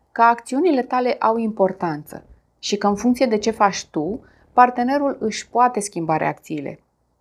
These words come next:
Sigur, nu știu care e situația în care tu personal te afli, însă cel mai greu scenariu poate fi acela în care nu se schimbă nimic. Ce îți pot promite este că nimic nu se va agrava. Cel mult va stagna.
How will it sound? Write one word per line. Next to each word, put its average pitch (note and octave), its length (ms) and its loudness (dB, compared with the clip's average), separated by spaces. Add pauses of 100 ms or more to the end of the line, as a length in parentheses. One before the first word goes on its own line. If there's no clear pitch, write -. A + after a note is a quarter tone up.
(440)
Sigur, F3+ 440 0
nu F#3+ 300 -4
știu F#3+ 180 -2
care F3 200 2
e - 20 2
situația F3 440 -4
în E3+ 80 -6
care E3+ 240 0
tu A3+ 260 -2
personal G#3+ 500 -2
te A3 100 -2
afli, D3+ 460 0 (440)
însă G#3 300 -2
cel A3 180 -4
mai A#3+ 180 2
greu G3+ 220 2
scenariu G3 840 -2
poate A#3 220 -2
fi A#3 120 -6
acela A3+ 240 -4
în A3+ 60 -4
care G#3+ 220 -2
nu G#3+ 100 -4
se G#3+ 120 -6
schimbă G3 340 -4
nimic. F#3 420 -4 (680)
Ce - 180 0
îți G#3+ 200 -2
pot A#3+ 240 2
promite A3 480 0
este G3 340 -2
că G3+ 100 -4
nimic G3 360 -4
nu A3+ 120 -4
se G#3+ 140 0
va F#3 160 2
agrava. E3 560 0 (440)
Cel C#4+ 200 2
mult C4 260 2
va A3 160 2
stagna. F#3+ 560 -2